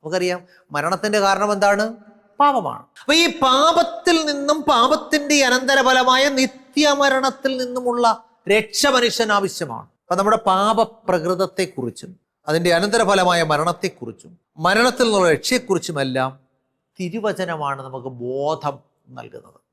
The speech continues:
അപ്പൊ ദൈവവചനവും രക്ഷയും. അപ്പൊ ദൈവത്തിൻ്റെ വചനം നമ്മളെ രക്ഷയ്ക്ക് എന്ത് ചെയ്യുന്നു? ജ്ഞാനിയാക്കുന്നു. പാപത്തെക്കുറിച്ച്,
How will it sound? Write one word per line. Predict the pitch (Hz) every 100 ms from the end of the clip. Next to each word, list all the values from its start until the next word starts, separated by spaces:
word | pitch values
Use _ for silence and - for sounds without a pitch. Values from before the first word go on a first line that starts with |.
| _
അപ്പൊ | -
ദൈവവചനവും | 135 139 170 160 147 151 151
രക്ഷയും. | 127 120 - 151 135 _ _
അപ്പൊ | -
ദൈവത്തിൻ്റെ | 127 127 151 156 160
വചനം | 143 127 143 151
നമ്മളെ | 139 143
രക്ഷയ്ക്ക് | 135 120 - - 180 165
എന്ത് | 143
ചെയ്യുന്നു? | 156 151
ജ്ഞാനിയാക്കുന്നു. | 165 143 147 151 165 160 135 113 - 95 _ _ _ _ _ _
പാപത്തെക്കുറിച്ച്, | 135 135 131 139 135 127 -